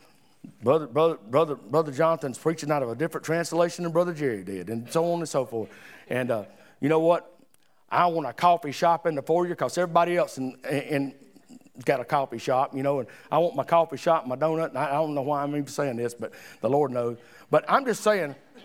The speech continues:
people will argue over anything. They'll argue over anything. But,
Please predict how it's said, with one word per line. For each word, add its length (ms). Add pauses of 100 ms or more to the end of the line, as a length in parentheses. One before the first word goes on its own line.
people 280
will 160
argue 480
over 280
anything. 500 (1080)
They'll 180
argue 300
over 160
anything. 440 (1300)
But, 400